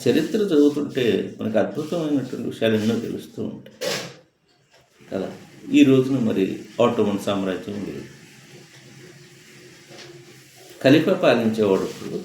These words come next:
దాన్ని, ఆ ఖలీఫాని కూడా తీసేశారు బ్రిటిష్ వాళ్ళు.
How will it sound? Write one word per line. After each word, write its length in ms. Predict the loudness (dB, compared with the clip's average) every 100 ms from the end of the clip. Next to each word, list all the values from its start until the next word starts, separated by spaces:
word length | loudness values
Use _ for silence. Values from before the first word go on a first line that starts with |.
| -10
దాన్ని, 260 | -10 -8 -10 -14 -20 -20 -20 -20 -20 -16
ఆ 20 | -10 -4
ఖలీఫాని 680 | 0 0 0 -4 -6 -10 -8
కూడా 220 | -4 -4 -6 -10 -20 -20 -20 -20 -20 -8 -4
తీసేశారు 520 | -4 -4 -8 -8 -8
బ్రిటిష్ 500 | -6 -6 -6 -8 -6
వాళ్ళు. 240 | -6 -8